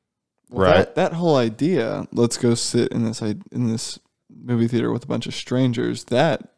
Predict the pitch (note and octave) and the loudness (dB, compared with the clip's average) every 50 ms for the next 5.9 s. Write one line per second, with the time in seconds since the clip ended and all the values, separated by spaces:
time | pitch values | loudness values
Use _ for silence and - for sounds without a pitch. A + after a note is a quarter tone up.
0 | - B2+ _ - C3 C3 C3 A#2+ A2 A2 A#2 A#2 A2+ A2+ A2+ - - - A2+ - | -20 -20 _ 0 2 2 2 2 2 2 2 4 4 2 0 -2 -2 -4 -2 -2
1 | - A#2+ A#2 A2+ A2 B2+ - A2+ - - A#2 A2+ - - B2 A2+ A2+ - - A2 | 0 0 -2 -2 -2 -4 -6 -6 -6 -6 -6 -6 -4 -2 0 0 0 -2 -4 -8
2 | G#2+ - - - - - - A2 A2+ - - - - - - D3 - _ _ _ | -8 -6 -8 -8 -8 -6 -6 -6 -4 -4 -4 -6 -6 -8 -10 -12 -16 _ _ _
3 | _ _ _ _ - A#2+ A#2+ A2+ A2 - - A#2+ G#2+ - A#2 A#2+ B2+ - - G2+ | _ _ _ _ -4 0 0 0 0 2 2 2 2 2 -2 -6 -6 -6 -8 -6
4 | G#2 G#2 G2+ - - - A#2 A2 G#2 F#2 - - - - - - - - - - | -4 -4 -4 -6 -6 -6 -6 -6 -8 -10 -12 -14 -14 -12 -12 -10 -10 -8 -8 -8
5 | - - - - - C3 C#3 C#3+ C#3+ C#3 C3+ C3+ C3+ C3 C3 C3+ C#3+ C#3 | -8 -10 -10 -6 -2 0 2 4 4 6 6 6 6 6 6 6 4 4